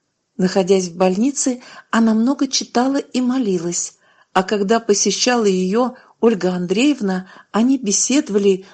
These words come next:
на библейские темы и много размышляли о жизни.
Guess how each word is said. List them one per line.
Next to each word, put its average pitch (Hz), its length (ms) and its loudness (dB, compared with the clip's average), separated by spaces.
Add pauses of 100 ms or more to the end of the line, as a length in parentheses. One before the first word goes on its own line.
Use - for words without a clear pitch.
на 196 80 0
библейские 202 640 0
темы 240 600 0 (260)
и 170 120 2
много 220 520 0
размышляли 180 800 -2
о 185 120 0
жизни. 170 600 -4